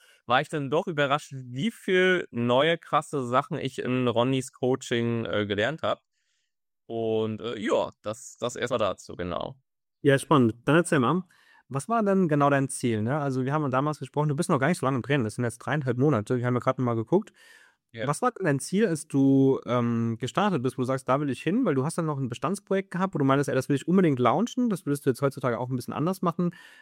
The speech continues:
Speaker 2: Aber wo sollte die Reise hingehen und, ähm, wie nah bist du aktuell deinem Ziel schon gekommen?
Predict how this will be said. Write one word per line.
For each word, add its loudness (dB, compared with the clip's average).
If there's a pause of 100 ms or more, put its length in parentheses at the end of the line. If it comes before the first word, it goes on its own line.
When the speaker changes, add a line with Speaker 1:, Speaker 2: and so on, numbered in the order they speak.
(100)
Speaker 2:
Aber 4
wo 4
sollte 2
die 0
Reise 2
hingehen 0
und, 0
ähm, -2
wie 2
nah 2
bist -6
du -2
aktuell 2
deinem 2
Ziel -2
schon 0
gekommen? -2